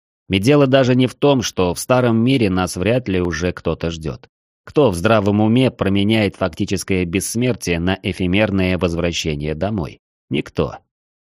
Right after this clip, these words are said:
Я-то уж точно нет. Для себя я решил это твердо и бесповоротно. Не спорю. Думал, конечно же, размышлял, взвешивал.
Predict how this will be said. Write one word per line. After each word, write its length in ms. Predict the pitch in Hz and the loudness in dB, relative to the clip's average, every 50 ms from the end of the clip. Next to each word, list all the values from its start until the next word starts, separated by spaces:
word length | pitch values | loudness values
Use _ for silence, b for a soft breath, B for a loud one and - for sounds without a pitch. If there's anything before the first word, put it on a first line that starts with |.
| _ _ | _ _
Я-то 320 | - 113 127 127 117 - 165 | 0 2 2 4 4 4 2
уж 160 | 160 131 - | 2 2 0
точно 420 | - - 101 98 95 - - 107 | 0 0 0 0 0 -2 -2 -2
нет. 380 | 107 98 82 73 64 - - - _ _ _ _ _ _ | 0 0 -2 -4 -8 -10 -16 -20 _ _ _ _ _ _
Для 220 | - 87 95 101 95 | -2 2 2 2 2
себя 340 | - - 104 101 117 117 113 | 2 2 2 2 4 2 2
я 140 | 107 104 | 2 2
решил 360 | 101 107 98 - - 107 107 104 | 0 0 0 0 0 0 0 0
это 220 | 104 95 - 98 | -2 -2 -2 -2
твердо 440 | - - 87 98 104 110 107 95 117 | -2 -2 0 0 2 0 0 0 -2
и 200 | - - 120 107 | -2 0 -2 0
бесповоротно. 800 | 95 104 98 - - 95 95 98 98 87 76 71 - - - - - _ _ _ _ _ _ _ _ _ _ - | 0 -2 -2 -4 -6 -6 -6 -4 -6 -6 -8 -10 -10 -14 -16 -16 -20 _ _ _ _ _ _ _ _ _ _ -6
Не 160 | 107 104 120 | -4 -4 -4
спорю. 540 | 117 - - 135 135 135 123 98 80 71 - _ _ _ _ _ - | -2 0 2 4 4 6 4 2 0 -4 -6 _ _ _ _ _ -2
Думал, 360 | 98 120 139 147 151 139 127 | 2 4 6 6 6 4 4
конечно 500 | - 120 117 117 117 107 95 - 90 82 | 4 2 2 2 2 0 0 -2 -6 -6
же, 180 | - 78 78 78 | -4 -4 -4 -2
размышлял, 640 | 92 92 98 104 104 95 - 98 104 110 113 104 | -2 0 0 0 0 0 0 0 2 2 2 0
взвешивал. 640 | 87 76 78 85 90 107 113 - - 82 80 80 73 | -2 -4 -4 -2 -2 -2 -2 -2 -4 -4 -4 -4 -6